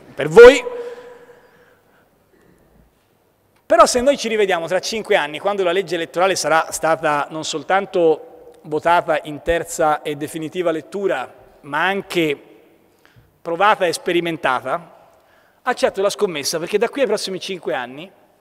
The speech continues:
quella legge elettorale sarà copiata da mezza Europa. Vedo facce perplesse. Ed è,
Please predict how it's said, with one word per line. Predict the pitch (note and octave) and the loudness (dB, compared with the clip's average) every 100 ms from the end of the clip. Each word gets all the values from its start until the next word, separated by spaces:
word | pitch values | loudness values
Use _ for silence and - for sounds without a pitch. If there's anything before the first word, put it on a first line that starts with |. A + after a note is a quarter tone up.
| _ _ _ | _ _ _
quella | - D#4+ D#4+ B3+ | 4 6 6 6
legge | A#3+ B3+ F3+ | 6 4 2
elettorale | G#3 G3 G3 D#3 B2+ C#3 F3 - - - - - _ - _ - _ _ _ _ _ _ _ _ _ _ _ _ _ | 0 2 -2 -2 -2 -6 -12 -20 -20 -20 -20 -20 _ -20 _ -20 _ _ _ _ _ _ _ _ _ _ _ _ _
sarà | G3+ G#3 | -6 -6
copiata | - A3 - F3 D#3 F3 | -6 -10 -2 -2 -2 -4
da | E3+ | -6
mezza | D#3+ D3 E3 | -8 -8 -10
Europa. | C3 G#2 - - _ _ _ _ _ _ _ _ _ _ _ _ _ _ _ _ _ _ _ _ _ _ _ _ _ _ _ _ _ _ _ | -10 -14 -20 -20 _ _ _ _ _ _ _ _ _ _ _ _ _ _ _ _ _ _ _ _ _ _ _ _ _ _ _ _ _ _ _
Vedo | E3 E3+ D#3+ | -8 -6 -4
facce | E3 - D#3+ | -4 -6 -12
perplesse. | D3+ C#3+ B2 A2 - - - _ _ _ _ - - - - - - - - - - - - - - | -14 -16 -16 -12 -12 -12 -18 _ _ _ _ -20 -20 -20 -20 -20 -20 -20 -20 -20 -20 -20 -20 -20 2
Ed | C#4+ | 8
è, | D4 C#4 - - - - - | 8 8 4 -8 -12 -14 -16